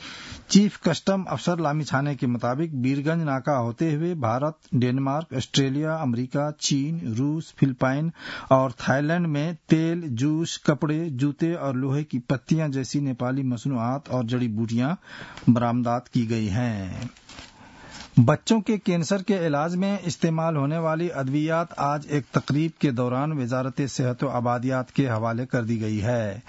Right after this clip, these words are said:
عالمی ادارہ صحت ڈبلیو ایچ او کے نیپالی نمائندہ ڈاکٹر راجیش سمبھاجی راؤ پانڈب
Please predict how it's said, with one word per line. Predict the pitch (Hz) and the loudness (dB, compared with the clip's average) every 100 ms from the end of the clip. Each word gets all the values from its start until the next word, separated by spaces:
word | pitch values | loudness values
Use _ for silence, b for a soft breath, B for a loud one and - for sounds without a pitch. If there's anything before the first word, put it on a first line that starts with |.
| B B B | B B B
عالمی | 107 123 131 147 151 | 4 4 4 0 -2
ادارہ | 135 123 127 135 | 0 0 0 -2
صحت | 117 143 143 - | -2 0 0 -2
ڈبلیو | 247 156 131 147 165 | -2 2 2 2 -2
ایچ | 156 131 | -2 -2
او | 165 160 | -2 0
کے | 156 147 | 0 0
نیپالی | 139 123 135 139 147 | 0 0 -2 0 0
نمائندہ | 131 131 139 147 156 139 | 0 0 0 -2 -2 -2
ڈاکٹر | 123 113 139 | -4 -2 0
راجیش | 123 123 123 147 - - - - - | 0 -2 -2 -2 -4 -6 -8 -14 -14
سمبھاجی | - 131 120 117 135 139 156 | 2 4 4 2 -2 -2 -2
راؤ | 139 135 139 147 143 | -2 -2 -2 -4 -2
پانڈب | 131 127 131 147 | 0 2 2 0